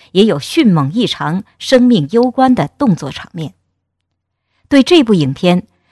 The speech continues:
大家也都在翘首以盼，但香港的电影制片人王晶显然没有因此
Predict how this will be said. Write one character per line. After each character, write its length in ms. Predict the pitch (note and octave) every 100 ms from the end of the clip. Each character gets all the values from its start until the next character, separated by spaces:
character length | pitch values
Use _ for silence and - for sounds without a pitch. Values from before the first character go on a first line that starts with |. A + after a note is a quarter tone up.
| _
大 160 | A3+ E3+
家 240 | G3 F#3
也 160 | F3 C3
都 220 | G#3+ B3
在 180 | A#3 D3
翘 360 | - D3 E3+
首 200 | A#3+ D#3
以 160 | E3+ -
盼， 260 | - G3 - _ _ _ _ _ _ _ -
但 160 | C4
香 320 | A#3 - E4 D4+
港 180 | C#4
的 80 | C4
电 180 | F3+ A#3
影 140 | C#3+
制 160 | - G#3
片 180 | - A#3+
人 300 | D#3 D#3+ F#3+
王 260 | E3 D#3 G3
晶 320 | - C4+ C#4 _ _ _
显 260 | - F3+ D3+
然 160 | D3+ A#3+
没 200 | F3 G3
有 100 | D3
因 240 | G3+ A#3
此 320 | - C#3 C#3